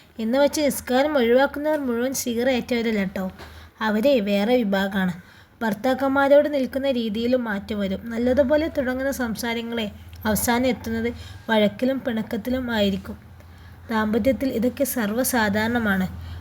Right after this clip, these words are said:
പക്ഷേ സിഗർ ബാധിച്ചവർക്കത് നിത്യവും ഇങ്ങനെ തന്നെ ആയിരിക്കും. എന്ത് പറഞ്ഞാലും വഴക്ക്, പ്രശ്നങ്ങൾ, ത്വലാക്ക് വരെ ചൊല്ലും എന്ന് പറഞ്ഞാലും പോയി ചെല്ലുക എന്ന മട്ടിലായിരിക്കും ഭാര്യയും ഭർത്താവും പെരുമാറുക. വൃത്തി കുറയുന്നതാണ് മറ്റൊരു ലക്ഷണം.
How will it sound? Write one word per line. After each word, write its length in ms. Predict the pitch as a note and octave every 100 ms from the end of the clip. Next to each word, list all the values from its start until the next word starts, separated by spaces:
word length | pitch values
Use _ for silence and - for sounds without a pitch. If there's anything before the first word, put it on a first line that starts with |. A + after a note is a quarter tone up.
| -
പക്ഷേ 320 | A3+ G3 C4+ C4
സിഗർ 300 | B3+ B3 C4+
ബാധിച്ചവർക്കത് 760 | C4 A#3+ A#3+ C#4 C4 B3+ B3 B3
നിത്യവും 440 | A3 - C#4 C#4+ D4+
ഇങ്ങനെ 260 | B3 A3 A3
തന്നെ 300 | A3 A3 A3
ആയിരിക്കും. 440 | G3+ F#3 F#3 - - - - - - - - - _ _ B3+
എന്ത് 340 | C#4 D#4 G4
പറഞ്ഞാലും 560 | D#4+ B3+ A3+ G#3+ A#3 A3
വഴക്ക്, 420 | G3 F3+ - A3 - _ - _ _ -
പ്രശ്നങ്ങൾ, 480 | A#3 B3+ B3 A#3+ A3+
ത്വലാക്ക് 480 | - B3 C4 C#4+ E4+
വരെ 240 | D#4 C4+ C#4+
ചൊല്ലും 360 | C4 G#3+ G#3 G3+
എന്ന് 200 | A#3 C4+
പറഞ്ഞാലും 500 | C4 A#3 A3+ A#3+ B3+
പോയി 200 | B3 A#3+
ചെല്ലുക 360 | B3 A#3+ A3+ C4+
എന്ന 160 | B3+
മട്ടിലായിരിക്കും 720 | B3 G#3+ A#3 A#3 A3 F#3+ - F#3+
ഭാര്യയും 420 | A3+ G#3 G#3+ B3
ഭർത്താവും 440 | A3+ G3+ A3 G#3+ G3+
പെരുമാറുക. 500 | G3 F#3+ G3 G3 F#3+ - - - -
വൃത്തി 320 | - C4 - D#4+
കുറയുന്നതാണ് 680 | C#4+ B3 B3 C4 B3+ A#3+
മറ്റൊരു 420 | A#3 G#3+ - B3 A3+
ലക്ഷണം. 440 | F3+ - G#3